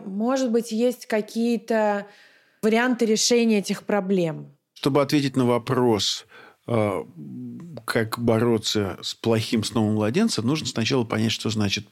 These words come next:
Speaker 2: плохо спит и почему. Потому что младенец, он вообще довольно сильно отличается, э, от всех остальных возрастов тем, что сна намного больше, тем, что сон, эм,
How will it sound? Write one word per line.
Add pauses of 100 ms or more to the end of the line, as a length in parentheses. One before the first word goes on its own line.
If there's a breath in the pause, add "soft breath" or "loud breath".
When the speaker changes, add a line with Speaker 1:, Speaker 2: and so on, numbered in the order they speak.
Speaker 2:
плохо
спит
и
почему. (560 loud breath)
Потому
что (340 loud breath)
младенец,
он
вообще
довольно
сильно
отличается, (520 loud breath)
э,
от
всех
остальных
возрастов
тем,
что (280 loud breath)
сна
намного
больше, (720 loud breath)
тем,
что
сон, (420 loud breath)
эм,